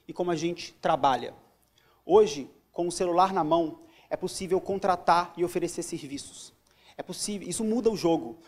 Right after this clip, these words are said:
O mundo hoje é completamente conectado e digital. Até dois mil e vinte, alguma, todas as profissões do mundo vão ter algum aspecto digital envolvido.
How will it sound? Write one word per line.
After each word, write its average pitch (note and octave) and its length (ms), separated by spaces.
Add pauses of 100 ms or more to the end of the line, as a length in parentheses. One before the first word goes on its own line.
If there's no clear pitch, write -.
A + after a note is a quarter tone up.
(200)
O F3+ 80
mundo G#3+ 320
hoje G#3+ 220
é A3 40
completamente A3 840
conectado F#3 840
e F3 80
digital. D#3+ 760 (280)
Até A3 240
dois A3+ 220
mil A#3 120
e G3+ 40
vinte, G#3 580 (560)
alguma, F#3 380
todas C#4+ 400
as B3 60
profissões G#3+ 420
do F#3+ 80
mundo G#3 260
vão G#3+ 140
ter G#3+ 100
algum F#3+ 400
aspecto G3 600
digital E3 500
envolvido. C3+ 520